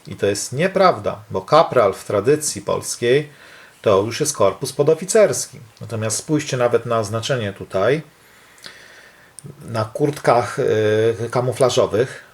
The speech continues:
Tu dopiero zaczyna się pierwsza belka, tak? Czyli nawet po tym rozróżnieniu widzimy, że to jest korpus szeregowych.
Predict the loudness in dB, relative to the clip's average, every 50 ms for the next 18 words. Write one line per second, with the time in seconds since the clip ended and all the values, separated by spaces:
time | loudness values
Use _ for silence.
0 | -20 -20 -8 -2 -2 2 2 2 2 4 2 2 2 2 0 -2 -2 -2 -2 -2
1 | -2 -4 -4 -4 -4 -4 -2 0 0 2 2 4 2 2 2 0 -4 -4 -2 0
2 | 0 0 -2 -4 -12 -18 -14 -10 -8 -6 -6 -4 0 0 2 2 2 0 0 -4
3 | -18 -20 _ _ _ _ 0 0 2 2 0 2 2 2 0 0 -4 -8 -6 -6
4 | -6 -4 -4 -6 -6 -6 -6 -6 -4 -4 -4 -4 -4 -6 -10 -18 -20 -20 -20 -20
5 | -20 -20 -20 -20 -20 _ _ _ -8 -4 0 2 2 2 2 2 0 0 0 0
6 | 0 -4 -4 -2 0 2 2 2 2 2 2 2 2 2 -2 -6